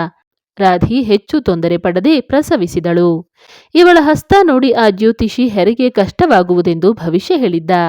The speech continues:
ಆದರೆ ಅದೃಷ್ಟವಶಾತ್ ಆ ಭವಿಷ್ಯ ಇವಳ ವಿಷಯದಲ್ಲಿ ನಿಜವಾಗಲಿಲ್ಲ. ಕೇವಲ ಇಪ್ಪತ್ತು ದಿನಗಳ ಅಂತರದಲ್ಲಿ ಒಂದು ಮರಣ, ಒಂದು ಜನನ ಸಂಭವಿಸಿ ಈಗ ಬಂಧುಗಳು ದುಃಖಿಸಬೇಕೋ ಸಂತೋಷಿಸಬೇಕೋ ತಿಳಿಯದ ಸ್ಥಿತಿಯಲ್ಲಿದ್ದರು.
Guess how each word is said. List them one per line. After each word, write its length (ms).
ಆದರೆ 380
ಅದೃಷ್ಟವಶಾತ್ 920
ಆ 140
ಭವಿಷ್ಯ 520
ಇವಳ 380
ವಿಷಯದಲ್ಲಿ 580
ನಿಜವಾಗಲಿಲ್ಲ. 720
ಕೇವಲ 420
ಇಪ್ಪತ್ತು 540
ದಿನಗಳ 360
ಅಂತರದಲ್ಲಿ 580
ಒಂದು 360
ಮರಣ, 300
ಒಂದು 300
ಜನನ 440
ಸಂಭವಿಸಿ 960
ಈಗ 340
ಬಂಧುಗಳು 720
ದುಃಖಿಸಬೇಕೋ 800
ಸಂತೋಷಿಸಬೇಕೋ 1160
ತಿಳಿಯದ 400
ಸ್ಥಿತಿಯಲ್ಲಿದ್ದರು. 1200